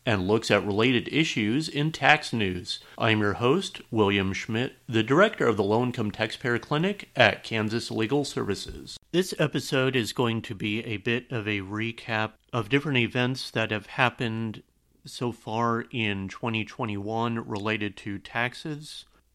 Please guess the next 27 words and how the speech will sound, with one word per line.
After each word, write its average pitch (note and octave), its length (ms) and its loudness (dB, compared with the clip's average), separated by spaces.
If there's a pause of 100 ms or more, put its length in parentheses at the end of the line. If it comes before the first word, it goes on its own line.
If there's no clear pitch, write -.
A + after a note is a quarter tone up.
(100)
I A2+ 100 0
wanted D3 360 0
to C3+ 260 -2
provide C#3 500 2
a C3 100 -8
bit C3+ 160 0
of A#2 80 -2
a A2 100 2
spotlight C3+ 800 0
on A#2+ 160 0
these A2+ 240 -2
different C3 300 -2
events, B2+ 680 -2
but G#2+ 340 0
I A2+ 140 0
did D3 160 0
not D3 240 2
feel A#2 640 0
that A2 260 0
they G2+ 400 -2 (460)
would G#2 160 -8
be A#2 140 0
enough A2 520 -2
for A2 640 -2 (420)
a A2 140 0
full G#2+ 500 0
episode C3 800 0